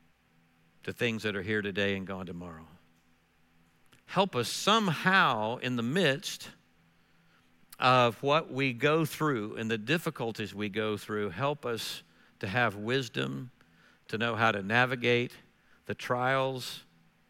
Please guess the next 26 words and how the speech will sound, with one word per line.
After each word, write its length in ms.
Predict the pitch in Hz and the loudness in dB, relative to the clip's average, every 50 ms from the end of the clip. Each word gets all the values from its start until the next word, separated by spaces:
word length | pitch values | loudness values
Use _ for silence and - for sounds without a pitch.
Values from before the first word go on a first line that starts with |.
| _ _ _ _ _ _ _ _ - | _ _ _ _ _ _ _ _ -10
that 80 | 120 | -6
come 220 | - - 135 139 147 | -2 0 2 2 2
into 200 | 143 139 139 135 | 2 2 4 4
our 140 | 131 131 | 6 6
life 400 | 127 123 120 120 120 120 120 - - | 4 4 2 2 2 0 -2 -2 -4
in 160 | 120 107 101 | -6 -6 -6
such 360 | 92 - - 143 151 151 - | -6 -4 0 0 0 0 -2
a 60 | 151 | -4
way 260 | 135 131 135 131 131 131 | -2 2 2 4 4 4
that 180 | 120 117 - | 2 0 -2
we're 160 | 110 107 107 | -2 -4 -4
stronger 600 | 101 - - - 165 185 202 214 202 143 139 123 | -4 -4 -2 0 2 4 4 4 4 4 4 4
in 120 | 117 110 101 | 4 2 0
fla-, 280 | - - 117 113 113 | -2 -2 0 0 0
faith 560 | - - - - 120 120 117 120 - - - - _ - - _ _ _ _ - _ _ _ _ _ _ _ _ _ - | 0 -2 0 2 4 4 2 2 -2 -6 -14 -18 _ -20 -20 _ _ _ _ -20 _ _ _ _ _ _ _ _ _ -2
and 200 | 120 127 131 123 | -2 0 2 2
that 140 | 127 123 | 0 0
we 200 | 127 120 127 131 | 0 -2 -2 0
actually, 600 | 127 127 139 151 160 151 - - 139 120 113 107 | 2 4 6 6 4 4 0 -4 -2 -2 -2 0
as 260 | - 110 117 110 - - | 0 0 0 0 0 0
your 140 | 139 143 | 0 0
people, 540 | - - - - 165 165 - - - 101 101 | 0 0 0 0 0 0 0 -4 -6 -6 -8
put 240 | 95 - - 127 113 | -6 -4 -4 -6 -4
Jesus 480 | 101 - 117 123 120 113 120 117 - - | -4 -4 -4 -4 -4 -4 -4 -6 -4 -2
on 200 | 120 117 117 110 | -2 -2 -2 -4
display 640 | 113 - - - - 120 113 107 101 95 92 90 | -6 -8 -10 -6 -4 -2 0 0 0 0 -2 -6